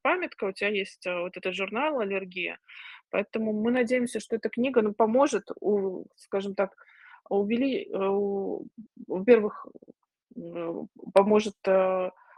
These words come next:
в деле, так сказать, распространения медицинской грамотности относительно аллергии, да, то есть, э, а, чтобы те симптомы, которые, ну, как бы, н-,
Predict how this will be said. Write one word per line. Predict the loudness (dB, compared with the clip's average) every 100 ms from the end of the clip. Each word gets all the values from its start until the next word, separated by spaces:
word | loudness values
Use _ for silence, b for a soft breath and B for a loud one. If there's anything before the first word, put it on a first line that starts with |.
| _
в | -12 -10
деле, | 0 2 4 4 2 -2 -8
так | -16
сказать, | _ -8
распространения | -6 -10 -2 0 2 0 0 -2 -2 -4 -4
медицинской | -4 -2 -2 -2 -2 -2 2
грамотности | 2 2 -2 -6 -12 -8 -8
относительно | -6 -8 -8 -8 -4 -4
аллергии, | 0 -2 -2 -2 -4 -4
да, | -8
то | -6 -12
есть, | -14 -8
э, | -6 -6 -10 B B B B
а, | 2 4
чтобы | 4 -2 0 0
те | 0 2 2
симптомы, | 0 2 4 4
которые, | 2 2 2 0 -2
ну, | -6
как | -6
бы, | -2 -2
н-, | -2 -8